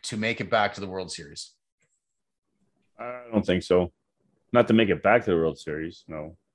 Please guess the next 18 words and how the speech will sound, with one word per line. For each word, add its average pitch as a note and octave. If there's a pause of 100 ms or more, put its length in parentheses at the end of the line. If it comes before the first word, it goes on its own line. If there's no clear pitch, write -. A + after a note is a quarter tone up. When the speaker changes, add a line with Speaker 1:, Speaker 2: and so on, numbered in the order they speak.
(160)
Speaker 2:
But E2+
they'll, F2 (1200)
they'll G#2
be G#2+
in F#2
the C#2
playoffs. F2+ (1600)
Speaker 1:
Well, G#2 (300)
yeah, A2
well, F2
there G2
you G2
have F#2+
a E2+ (160)
pretty F#2+
weak E2
division, E2+
so. D#2+